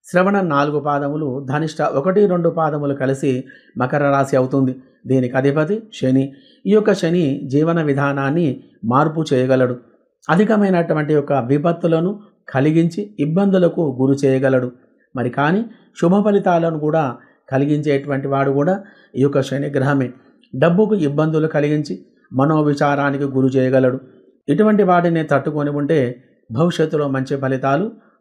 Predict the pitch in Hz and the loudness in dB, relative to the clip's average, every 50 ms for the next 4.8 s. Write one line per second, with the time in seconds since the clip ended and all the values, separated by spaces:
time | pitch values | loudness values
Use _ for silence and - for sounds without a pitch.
0 | - - 127 127 131 131 131 139 131 127 123 117 - - _ _ _ _ - - | -6 -4 -2 0 0 2 2 2 2 2 0 -4 -12 -18 _ _ _ _ -10 -6
1 | 123 123 123 - 139 139 143 156 165 180 190 190 - - _ _ _ _ _ - | -6 -4 -4 0 0 0 2 2 0 -2 -2 -4 -8 -20 _ _ _ _ _ -4
2 | - 139 147 170 190 196 196 202 196 190 185 160 127 135 139 139 143 151 151 147 | -2 0 0 2 0 0 0 0 0 2 0 0 0 0 0 0 0 -2 -4 -2
3 | 147 143 139 139 151 143 139 139 139 139 139 - - - - 202 185 165 151 151 | -2 -4 -4 -2 -2 -2 0 0 0 0 -2 -4 -8 -12 -8 -4 -2 0 2 2
4 | 147 139 139 147 147 135 - 160 156 147 156 151 135 123 127 | 2 0 0 0 -2 -2 -2 -2 -2 0 2 2 0 0 -4